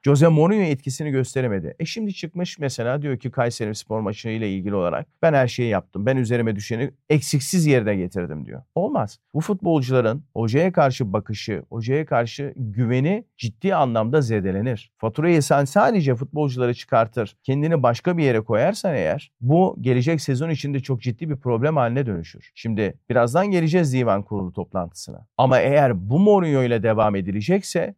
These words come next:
Fenerbahçe gelecek sezonda büyük bir hayal kırıklığı yaşar. Ya Mourinho değişmeli ya Fenerbahçe Mourinho'yu değiştirmeli. Yani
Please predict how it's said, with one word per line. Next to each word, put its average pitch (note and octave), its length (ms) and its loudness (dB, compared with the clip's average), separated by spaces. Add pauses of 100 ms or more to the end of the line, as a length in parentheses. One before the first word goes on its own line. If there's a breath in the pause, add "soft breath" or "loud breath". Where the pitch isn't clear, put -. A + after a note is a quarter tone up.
Fenerbahçe C#3 600 4
gelecek A#2+ 420 0
sezonda A#2 520 -2
büyük A#2 220 -2
bir A#2+ 40 -2
hayal G#2+ 300 0
kırıklığı G2 480 -6
yaşar. - 460 -12 (120)
Ya C#3 160 6
Mourinho D#3 500 2
değişmeli B2+ 640 0 (140)
ya C3 120 4
Fenerbahçe B2+ 640 4
Mourinho'yu A2 480 0
değiştirmeli. F2 720 -8 (180)
Yani A#2 200 2